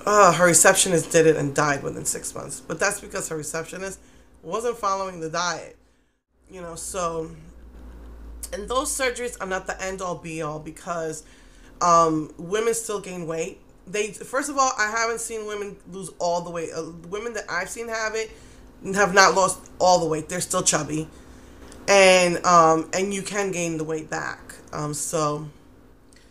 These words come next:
um, it's not the end all be all. And, um, I know, I,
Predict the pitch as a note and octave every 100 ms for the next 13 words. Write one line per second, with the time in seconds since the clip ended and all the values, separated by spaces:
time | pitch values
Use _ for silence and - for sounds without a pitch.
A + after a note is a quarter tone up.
0 | _ - - - - _ - E3+ E3 E3+
1 | E3 G#3+ A3 A3+ G3+ F#3 E3+ E3 D3+ D#3
2 | D#3 D3+ D3 - - E3+ E3 D#3 D#3 D3+
3 | D3+ D3+ C#3+ B2 - - - G3+ F#3+ G3
4 | G3+ G#3 G3+ F3 G3